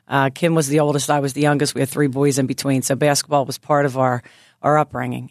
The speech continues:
and, um, so I remember that probably the most.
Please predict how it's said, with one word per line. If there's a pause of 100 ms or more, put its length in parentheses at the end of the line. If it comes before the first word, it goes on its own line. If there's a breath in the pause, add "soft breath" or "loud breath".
and,
um,
so
I
remember
that
probably
the
most.